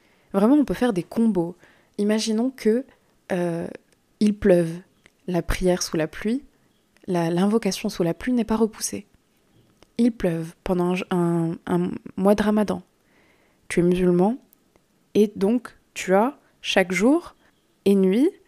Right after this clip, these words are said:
une invocation qui est exaucée. Tu jeûnes, combo,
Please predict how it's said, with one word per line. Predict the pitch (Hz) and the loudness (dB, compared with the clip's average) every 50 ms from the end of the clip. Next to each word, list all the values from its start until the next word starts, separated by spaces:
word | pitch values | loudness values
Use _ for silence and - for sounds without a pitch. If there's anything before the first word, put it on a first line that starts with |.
| _ _ _ _ - | _ _ _ _ -2
une | 214 208 202 | 0 2 2
invocation | 202 190 202 208 208 214 202 190 - - 233 262 311 - _ _ _ | 2 2 0 0 0 0 -2 -2 -4 -4 -2 -2 -2 -2 _ _ _
qui | - - | -6 -4
est | 226 220 | -2 -2
exaucée. | 240 220 208 214 240 226 - - 226 - _ _ _ _ _ _ _ _ _ _ _ _ _ _ _ _ _ _ _ - | -2 -2 0 0 0 -2 -2 -8 -12 -14 _ _ _ _ _ _ _ _ _ _ _ _ _ _ _ _ _ _ _ -2
Tu | - 262 277 269 | 0 2 2 4
jeûnes, | 240 196 175 170 175 180 - _ _ _ _ _ _ _ _ _ _ - | 2 0 0 -2 -6 -10 -14 _ _ _ _ _ _ _ _ _ _ -8
combo, | - 247 262 254 220 190 - - | -2 2 2 4 4 2 0 -2